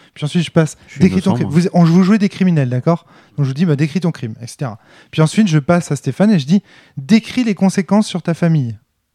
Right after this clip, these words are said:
Speaker 1: de ton crime sur ta famille. » Puis après, je passe à, et cetera, et cetera. Et en fait, on voit que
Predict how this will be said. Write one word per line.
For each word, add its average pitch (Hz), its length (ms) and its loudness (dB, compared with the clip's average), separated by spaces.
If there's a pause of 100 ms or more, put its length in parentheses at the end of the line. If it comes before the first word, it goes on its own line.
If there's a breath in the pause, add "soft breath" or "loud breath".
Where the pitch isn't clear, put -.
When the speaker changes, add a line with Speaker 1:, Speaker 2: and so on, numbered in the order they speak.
(120)
Speaker 1:
de 143 100 -2
ton 156 120 2
crime 196 200 2
sur 170 140 -4
ta 151 120 0
famille. » 139 300 -4 (200)
Puis - 120 -8
après, 147 120 0
je 156 100 -6
passe 143 200 -4
à, 147 120 0
et 143 140 -6
cetera, 180 340 0
et 185 40 0
cetera. 143 360 -2 (360 loud breath)
Et 147 80 -2
en 156 80 2
fait, - 400 -2
on 160 80 2
voit 170 240 2
que 220 340 0